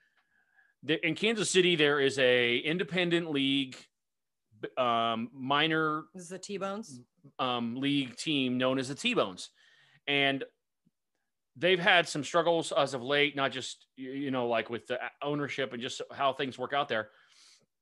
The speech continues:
Speaker 1: And they're trying to kind of repackage it a little bit. And, um, the Kansas City Monarchs are the original Negro League baseball team from Kansas City. They were really fucking great. They had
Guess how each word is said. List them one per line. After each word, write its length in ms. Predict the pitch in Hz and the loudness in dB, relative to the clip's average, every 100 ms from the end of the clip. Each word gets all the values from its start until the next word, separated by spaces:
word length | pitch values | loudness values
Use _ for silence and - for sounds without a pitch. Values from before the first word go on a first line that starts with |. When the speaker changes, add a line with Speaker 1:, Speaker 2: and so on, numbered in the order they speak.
| _ _ - | _ _ -8
Speaker 1:
And 100 | 147 | -2
they're 80 | 143 | -2
trying 260 | 139 165 151 | 2 2 2
to 60 | |
kind 220 | - 143 127 | 2 2 2
of 100 | 113 | 2
repackage 600 | 143 - 147 165 143 131 | -4 2 2 2 -2 -2
it 80 | 113 | -4
a 60 | |
little 220 | 110 110 | -2 -4
bit. 280 | 101 110 147 - _ _ _ - | -2 -2 -2 -8 _ _ _ -6
And, 460 | 135 127 127 123 127 | -2 0 0 -2 -2
um, 520 | 120 117 113 110 107 _ _ _ _ _ _ _ _ | 0 -2 -4 -6 -12 _ _ _ _ _ _ _ _
the 100 | 127 | -8
Kansas 460 | 123 - 196 196 175 | -4 0 2 2 -4
City 440 | - 180 160 131 127 | 0 0 2 -2 -6
Monarchs 680 | 113 120 196 214 139 135 - - | -10 2 4 6 6 2 -4 2
are 380 | 131 131 131 123 | 4 4 2 2
the 480 | 131 127 123 117 - - | 0 0 0 -2 -8 -10
original 760 | 120 123 190 160 214 185 180 165 | -6 4 4 4 2 4 4 2
Negro 540 | 156 170 170 180 160 | 2 0 2 0 2
League 380 | 156 156 147 147 127 | 4 4 2 -4 -2
baseball 440 | 151 160 151 135 | 0 2 2 0
team 320 | - 131 131 | 2 -2 -2
from 260 | 127 127 135 | 0 -2 -2
Kansas 380 | - 135 143 - | -2 -4 -2 0
City. 260 | 254 127 | 2 2
They 140 | 107 131 | 2 0
were 120 | 131 | 0
really 340 | 117 147 160 165 | 0 0 2 0
fucking 320 | 160 156 151 | -2 -4 -2
great. 380 | 143 156 156 - - - - | 2 2 2 -2 -20 -20 -4
They 80 | 131 | 2
had 160 | 135 | 2